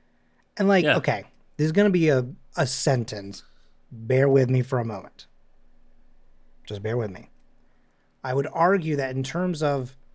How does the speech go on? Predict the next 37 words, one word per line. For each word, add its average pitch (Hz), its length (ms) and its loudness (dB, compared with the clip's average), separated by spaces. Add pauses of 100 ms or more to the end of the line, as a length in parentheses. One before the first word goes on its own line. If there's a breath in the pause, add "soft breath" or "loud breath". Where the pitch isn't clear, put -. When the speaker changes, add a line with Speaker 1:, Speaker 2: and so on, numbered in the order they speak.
(400)
Speaker 1:
who 208 320 0
would 180 180 2
have 160 320 -2
a 143 100 0
greater 156 680 -2 (100)
impact 190 600 0
of 185 280 -4
evil, 196 380 0
like, 175 240 4 (220)
on 165 360 2 (100)
others 175 460 0
and 175 300 0
the 175 160 -2 (580)
space 180 460 2
and 175 100 -4
area 185 320 0
and 185 80 0
stuff 202 140 -4
like 214 80 -4
that, 220 240 -4 (1000)
I 208 100 0
would 196 180 4
argue 131 340 2
that 117 140 -4
she - 180 -2
has 123 340 -2 (140)
a 127 60 0
larger 127 600 -2
impact, 160 720 -6 (540)
you 165 120 -4
know? 160 220 0
Speaker 2:
Sure. 107 540 -4
Speaker 1:
So 170 240 2
to 165 80 0
some 226 220 2
extent, 185 480 0
he - 260 -14